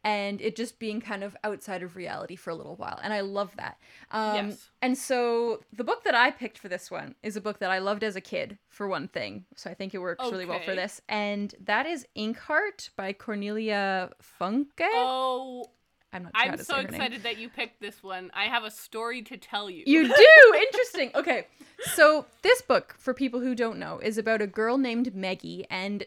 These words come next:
Speaker 1: she just lives alone with her dad. Her dad's name is Mo. He's awesome. He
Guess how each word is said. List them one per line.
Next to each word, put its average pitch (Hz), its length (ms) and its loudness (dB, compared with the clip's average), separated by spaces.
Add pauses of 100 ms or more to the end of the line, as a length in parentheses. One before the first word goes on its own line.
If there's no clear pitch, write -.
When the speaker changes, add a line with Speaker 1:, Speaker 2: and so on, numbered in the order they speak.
Speaker 1:
she 247 320 -8
just - 320 -8
lives 220 180 -2
alone 240 300 -2
with 254 140 -4
her 262 160 -4
dad. 180 480 0
Her 202 200 -8
dad's 185 360 -6
name 190 180 -10
is 170 120 -16
Mo. 175 400 -8
He's 180 280 -14 (100)
awesome. - 480 -6 (260)
He 262 520 -4